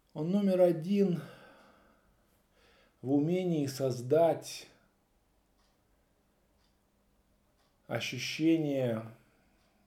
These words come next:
твоей избранности – твоей свободы от системы, ощущение,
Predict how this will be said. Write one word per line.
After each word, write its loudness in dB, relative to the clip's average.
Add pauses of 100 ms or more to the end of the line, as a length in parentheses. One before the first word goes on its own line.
(180)
твоей 4
избранности – 0 (600)
твоей 0
свободы 0 (880)
от -8
системы, -4 (1300)
ощущение, -2